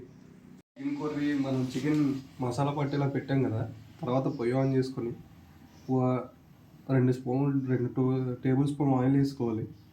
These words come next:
దాంట్లోకి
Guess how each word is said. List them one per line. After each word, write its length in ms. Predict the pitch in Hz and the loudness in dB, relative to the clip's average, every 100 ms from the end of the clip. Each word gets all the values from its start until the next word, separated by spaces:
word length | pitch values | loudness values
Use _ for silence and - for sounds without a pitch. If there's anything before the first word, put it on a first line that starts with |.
| - - - - - - - - - - - - - - - - - - - - - - - - - - - - - | -20 -20 -20 -20 -20 -20 -20 -20 -20 -20 -20 -4 2 4 2 -6 -8 -8 -8 -10 -20 -20 -20 -20 -20 -20 -20 -12 -4
దాంట్లోకి 480 | 139 135 139 156 175 | 0 2 0 0 0